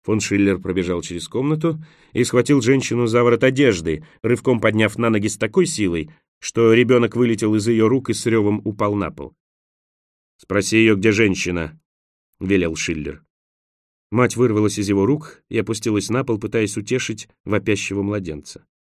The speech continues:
Ного схватил ее и ударил по лицу, чтобы привлечь внимание к себе. Она прижала ребенка к груди и поспешно ответила.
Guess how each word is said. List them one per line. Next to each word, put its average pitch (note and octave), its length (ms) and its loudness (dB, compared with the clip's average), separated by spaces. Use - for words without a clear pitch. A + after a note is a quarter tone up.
Ного A#2+ 300 2
схватил B2+ 420 2
ее C3 220 6
и B2+ 40 6
ударил B2 380 4
по B2 120 -2
лицу, C3 280 0
чтобы G2 280 -4
привлечь G2 400 -2
внимание G2+ 400 -2
к - 20 -10
себе. A#2 400 -2
Она G#2+ 220 -2
прижала G#2+ 360 0
ребенка G2+ 420 0
к F#2+ 40 -8
груди G2 340 -2
и - 20 -4
поспешно G2 520 -4
ответила. F2 540 -10